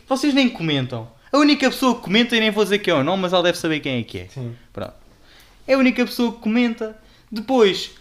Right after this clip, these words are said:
Speaker 1: cinco estrelas. Quem é que põe cinco estrelas?
Speaker 2: Pá, poucos, pá.
Speaker 1: Ninguém, ninguém
Speaker 2: Nem temos
Speaker 1: põe.
Speaker 2: número suficiente para aparecer na aplicação.
Speaker 1: Foda-se.
Speaker 2: Diz que não há avaliações suficientes.
Speaker 1: Sim, é, mãe. A cena é que eu acho que está bom, mano.
Speaker 2: Epá, agora,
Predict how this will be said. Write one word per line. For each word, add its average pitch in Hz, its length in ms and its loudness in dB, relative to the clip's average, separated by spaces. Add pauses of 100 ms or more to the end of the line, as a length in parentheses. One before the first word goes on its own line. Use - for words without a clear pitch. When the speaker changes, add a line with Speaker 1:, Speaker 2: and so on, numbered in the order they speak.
(240)
Speaker 1:
cinco 269 260 6
estrelas. 190 420 4
Quem 247 120 2
é - 20 4
que 202 60 -4
põe 170 140 -2
cinco 156 240 -6
estrelas? 123 500 -12 (180)
Speaker 2:
Pá, 147 140 -8
poucos, 135 360 -12
pá. 120 200 -16 (540)
Speaker 1:
Ninguém, 339 380 -2
ninguém 320 220 0
Speaker 2:
Nem 302 160 4
temos 165 300 2
Speaker 1:
põe. 170 80 0
Speaker 2:
número 170 180 -2
suficiente 160 520 -6
para 147 120 -6
aparecer 143 320 -8
na 147 80 -10
aplicação. 139 560 -12
Speaker 1:
Foda-se. 180 640 -12
Speaker 2:
Diz 156 200 -6
que 156 40 -14
não 156 140 0
há 160 80 2
avaliações 143 520 -6
suficientes. 131 520 -10
Speaker 1:
Sim, 165 380 -8
é, 151 180 -16
mãe. 151 120 -18 (260)
A 269 80 -2
cena 262 240 -4
é - 20 -4
que 247 100 -8
eu 233 40 2
acho 233 120 -2
que - 120 -12
está 202 260 -2
bom, 180 340 -10
mano. 131 240 -10 (160)
Speaker 2:
Epá, 139 340 -4
agora, 156 440 -2